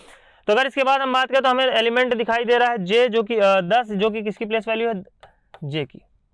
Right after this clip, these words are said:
तो ये हो गया जे। तो चाहो तो आप यहीं तक लिख सकते हो, मेंस के लिए भी आप यहीं तक सॉल्यूशन लिखोगे तो भी आपका चले, क्योंकि आपको जो थर्ड एलिमेंट चाहिए था वो यहाँ पे आपको मिल चुका है, ठीक है। और अगर इसको पूरा आप करते हैं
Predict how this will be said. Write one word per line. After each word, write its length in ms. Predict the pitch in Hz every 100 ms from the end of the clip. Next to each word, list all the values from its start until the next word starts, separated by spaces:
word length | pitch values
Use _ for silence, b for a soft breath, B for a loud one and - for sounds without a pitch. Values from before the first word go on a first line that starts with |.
| _ _ _ _ _ _ _ _ _ _
तो 60 | 170
ये 100 | 185
हो 80 | 190
गया 100 | 175
जे। 200 | 147 147 b b -
तो 60 |
चाहो 280 | 185 247 269
तो 100 | 311
आप 160 | 294 269
यहीं 180 | 240 247
तक 140 | 262
लिख 180 | 233 226
सकते 240 | 226 196
हो, 60 | 247
मेंस 240 | 233 226 208
के 100 | 233
लिए 80 |
भी 80 | 220
आप 160 | 233 226
यहीं 120 | 214
तक 140 | 226
सॉल्यूशन 340 | - 214 196 220
लिखोगे 300 | 208 220 226
तो 120 | 196
भी 100 | 190
आपका 200 | 202 202
चले, 220 | 202 220
क्योंकि 220 | 226 214
आपको 200 | 220 208
जो 100 | 220 208
थर्ड 260 | 220 220
एलिमेंट 340 | 220 214 214 202
चाहिए 140 | 226
था 100 | 226
वो 120 | 202
यहाँ 160 | 196 185
पे 100 | 190
आपको 200 | 185 220
मिल 220 | 196 185
चुका 240 | 156 147
है, 120 | 135 135
ठीक 180 | 190
है। 80 | 269 - b b b b b -
और 120 | 196
अगर 140 | 220 247
इसको 180 | - 233
पूरा 320 | 233 240 254
आप 160 | 247 -
करते 320 | 226 196 240
हैं 180 | 240